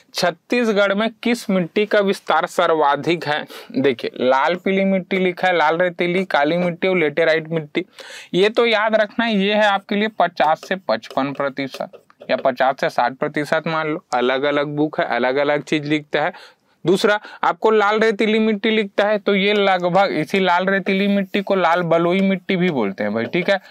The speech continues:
अलग-अलग बुक है, आप जिस बुक में पढ़ रहे होगे, उसमें लाल बलुई मिट्टी ले दे देगा।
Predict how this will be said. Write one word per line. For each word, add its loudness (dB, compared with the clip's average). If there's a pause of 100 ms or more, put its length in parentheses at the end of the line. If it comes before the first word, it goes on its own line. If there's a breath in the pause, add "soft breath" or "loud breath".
(680 loud breath)
अलग-अलग 2
बुक -2
है, 4
आप 0
जिस -2 (180)
बुक -2
में 0
पढ़ 2
रहे 2
होगे, 2
उसमें 2
लाल 4
बलुई 2
मिट्टी 0
ले 2
दे 0
देगा। 0